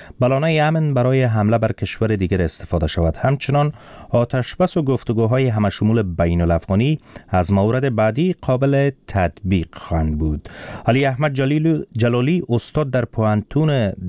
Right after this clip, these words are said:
دفاع ملی واشنگتن، این پروسه را طولانی می‌دان-، می‌داند و در عین حال با آمدن صلح در افغانستان خوشبین است.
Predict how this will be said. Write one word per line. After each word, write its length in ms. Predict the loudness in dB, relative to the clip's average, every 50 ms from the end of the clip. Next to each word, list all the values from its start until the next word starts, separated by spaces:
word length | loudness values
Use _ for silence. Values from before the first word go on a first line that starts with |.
| -4 -2
دفاع 380 | -2 -2 -2 -2 0 0 2
ملی 240 | 2 2 2 2 2
واشنگتن، 720 | 2 2 0 -2 0 0 0 0 0 0 0 2 2 0 0 -4 -10 -20 -20 -20 -14 -6
این 220 | -2 0 0 0 0
پروسه 440 | -2 -2 -2 0 0 -2 -2 -2
را 120 | -2 -2 -2
طولانی 500 | -4 -2 0 0 2 2 2 2 2 2
می‌دان-، 480 | 2 2 2 2 2 0 0 -2 -4 -4 -2
می‌داند 400 | -2 0 0 0 0 0 0 0
و 60 | 0 0
در 220 | 0 2 2 2
عین 200 | 2 2 2 2
حال 400 | 0 0 0 2 2 0 0 -4 -8 _ -20 -20 -20 -20 -8 -2
با 100 | 0 0
آمدن 340 | 2 2 2 0 0 0 -2
صلح 280 | -2 -2 -2 -2 -2 -2
در 180 | 0 0 0
افغانستان 840 | -2 -2 0 0 0 0 0 -2 -6 -10 -14 -8 -4 -2 0 0 -2
خوشبین 480 | -2 -2 -4 -4 -4 -2 -2 -2 0
است. 260 | -2 -2 -6 -8 -10